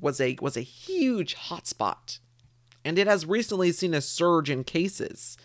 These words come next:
As of right now, there are one hundred and seventeen active coronavirus cases in Fremont, which is a fifty percent increase from the number of cases that we saw in September. In Natrona County,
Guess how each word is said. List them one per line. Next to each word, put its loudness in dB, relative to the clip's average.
As 0
of 0
right 6
now, 2
there 4
are 4
one 2
hundred -2
and -2
seventeen 0
active 0
coronavirus 0
cases -4
in -8
Fremont, 0
which 2
is 0
a 4
fifty 0
percent -2
increase 2
from 2
the 4
number 4
of 2
cases -2
that 2
we -2
saw -4
in -6
September. -6
In 4
Natrona 4
County, 0